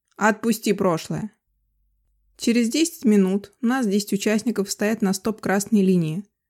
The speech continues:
начерченной самим Артёмом. Он вновь проводит инструктаж и напоминает правила. В это мгновение я встречаюсь взглядом с Ярославом, и тот надменно подмигивает мне. Девчонки позади нас ликуют и выкрикивают слова поддержки.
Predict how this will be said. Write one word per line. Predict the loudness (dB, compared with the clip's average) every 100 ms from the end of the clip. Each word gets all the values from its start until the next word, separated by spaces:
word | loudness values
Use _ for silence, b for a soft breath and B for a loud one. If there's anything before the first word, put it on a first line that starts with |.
| _ _
начерченной | -2 0 2 0 0 -2
самим | 2 2 2 0
Артёмом. | -4 -6 -6 -6 -8 _ _ _ _ _ _ _
Он | -4 -2
вновь | -2 -4 0
проводит | 0 2 0 2
инструктаж | 0 2 -6 -4 -2 0 2
и |
напоминает | 2 2 2 0 0
правила. | -2 -2 -2 -4 -8 _ _
В | -2
это | 0 4
мгновение | 4 4 2 0 0
я | 0
встречаюсь | -2 -2 0 0
взглядом | 0 2 2
с | 0
Ярославом, | -2 -4 -2 -2 -2 -4 -12 _ _ _ _ _
и | 0
тот | 2 2
надменно | 2 2 0 0 2
подмигивает | 6 6 6 4 2 0
мне. | -2 -2 -4 -8 _ _ _ _ _ -6
Девчонки | -2 0 2 2
позади | 2 2 4
нас | 4 4
ликуют | 2 2 0 2
и |
выкрикивают | 2 2 -2 -2 -4 -2
слова | -4 -4
поддержки. | -2 -4 -4 -6 -6 -16